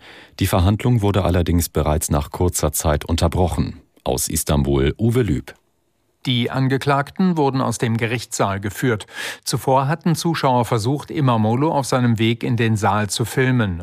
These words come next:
Speaker 2: Ordnungskräfte haben das unterbunden.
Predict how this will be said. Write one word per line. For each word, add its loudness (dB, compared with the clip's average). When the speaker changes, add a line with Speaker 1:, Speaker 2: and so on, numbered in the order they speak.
Speaker 2:
Ordnungskräfte 0
haben 2
das -2
unterbunden. -2